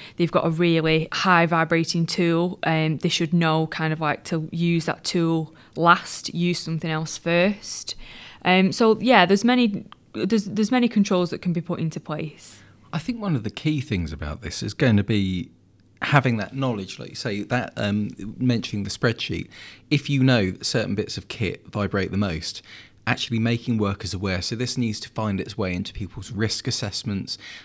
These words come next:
Speaker 2: Um, it's probably a good idea to have posters up on the walls as well, or even, you know, notices on the, on the kit itself, um, just to make sure that people are aware. I think other simple steps, you mentioned earlier about carpal tunnel,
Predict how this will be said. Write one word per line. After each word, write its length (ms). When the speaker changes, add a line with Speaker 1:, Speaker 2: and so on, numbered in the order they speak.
Speaker 2:
Um, 160
it's 100
probably 220
a 60
good 120
idea 280
to 100
have 140
posters 400
up 180
on 40
the 60
walls 400
as 120
well, 340
or 180
even, 320
you 140
know, 160
notices 260
on 280
the, 360
on 180
the 60
kit 280
itself, 480
um, 240
just 280
to 60
make 160
sure 220
that 100
people 300
are 60
aware. 420
I 320
think 160
other 160
simple 320
steps, 320
you 60
mentioned 420
earlier 240
about 260
carpal 380
tunnel, 460